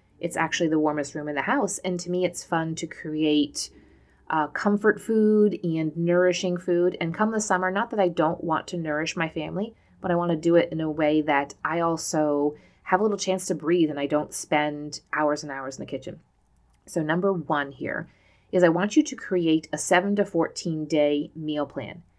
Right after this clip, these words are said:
Again, episode fourteen, you're gonna go back after this, you finish listening here, you're gonna go back to episode fourteen, you're gonna give a listen, kinda understand a little bit more of what I'm talking about with this as well.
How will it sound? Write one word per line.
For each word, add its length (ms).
Again, 340
episode 480
fourteen, 640
you're 80
gonna 120
go 100
back 300
after 240
this, 520
you 240
finish 260
listening 240
here, 160
you're 80
gonna 140
go 0
back 200
to 140
episode 340
fourteen, 480
you're 120
gonna 160
give 140
a 60
listen, 440
kinda 260
understand 400
a 60
little 300
bit 120
more 220
of 120
what 120
I'm 80
talking 340
about 200
with 180
this 280
as 160
well. 240